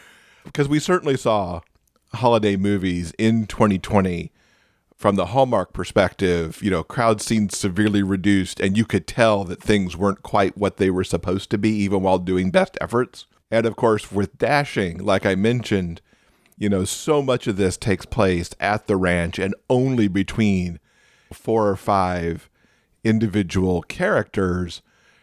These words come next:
that they were able to manage the protocols effectively. But this one, this is really their kind of centerpiece kind of crowd moment.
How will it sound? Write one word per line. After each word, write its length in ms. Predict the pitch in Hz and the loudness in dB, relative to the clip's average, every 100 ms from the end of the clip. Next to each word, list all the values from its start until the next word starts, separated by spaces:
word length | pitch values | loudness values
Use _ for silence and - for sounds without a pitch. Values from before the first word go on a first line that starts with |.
| _ | _
that 500 | 101 95 101 95 - | -6 0 2 0 -2
they 140 | 127 117 | 0 2
were 160 | 110 107 | 0 0
able 340 | 104 95 101 | 0 0 -2
to 480 | - 107 95 85 80 - _ - | -2 2 2 2 -6 -16 _ -6
manage 480 | 120 113 110 107 90 | 0 2 2 0 -4
the 100 | 101 | 0
protocols 520 | 110 98 - 87 85 | 2 2 0 -2 -2
effectively. 560 | - 95 - 92 98 | 0 0 2 0 0
But 180 | 85 98 | -2 0
this 200 | 147 135 | 0 -2
one, 460 | 123 135 147 113 98 | -2 -2 0 0 -2
this 160 | 127 180 | -2 -2
is 160 | 202 | -2
really 220 | 135 135 | 0 2
their 180 | 110 98 | 2 0
kind 220 | - 107 | 0 -4
of 100 | 87 | -2
centerpiece 640 | - 123 - 98 - 92 - | -2 -2 2 2 2 -2 -4
kind 200 | - 78 | -8 -10
of 140 | - | -12
crowd 440 | - 87 78 95 107 | -6 -2 0 0 0
moment. 520 | 117 127 147 156 | 0 0 -2 -6